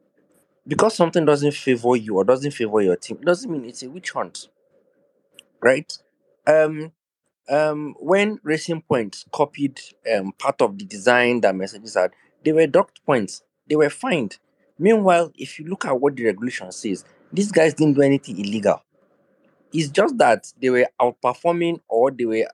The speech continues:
um, <laughs> doing more than what people expected. Then all of a sudden, it became a problem, right? So it's not about a witch hunt. It's about gaining an unfair advantage. The particular, um, um, example that he gave, that das thing, that das thing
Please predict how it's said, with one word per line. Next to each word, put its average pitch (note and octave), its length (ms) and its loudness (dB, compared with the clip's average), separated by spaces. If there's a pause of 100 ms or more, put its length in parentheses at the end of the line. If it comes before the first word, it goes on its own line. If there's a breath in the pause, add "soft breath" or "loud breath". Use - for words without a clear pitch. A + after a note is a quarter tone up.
(200)
um, A#2+ 180 -6
<laughs> A#2+ 40 -18
doing D3+ 280 -6
more C#3 240 2
than A#2 200 2
what B2+ 360 0 (400)
people B2+ 280 0
expected. A2+ 560 -2
Then D3 100 2
all E3+ 220 2
of A#2+ 120 0
a A2+ 60 -6
sudden, B2+ 440 -4
it G#2 100 -16
became A#2 280 -6
a A2 60 -2
problem, D3+ 420 -2 (1000)
right? F3 260 2
So F3+ 120 -2
it's D3 200 -4
not G3 180 4
about D#3 260 2
a B2 80 -2
witch C#3 240 -4
hunt. - 500 -8
It's - 200 -16 (100)
about B2+ 480 2 (280)
gaining F3+ 360 -2
an A2+ 240 -4
unfair G#2 400 -4
advantage. G2+ 680 -4 (460)
The C#3+ 80 -2
particular, F3+ 640 0
um, A#2+ 340 -2 (220)
um, A2+ 180 -6
example B2 420 -2
that F#2+ 140 -2
he G2+ 80 -8
gave, G#2+ 240 -4 (100)
that - 280 0
das C#3 260 2
thing, A2+ 320 -10 (420)
that D3+ 300 -4
das D#3 260 2
thing B2+ 260 -6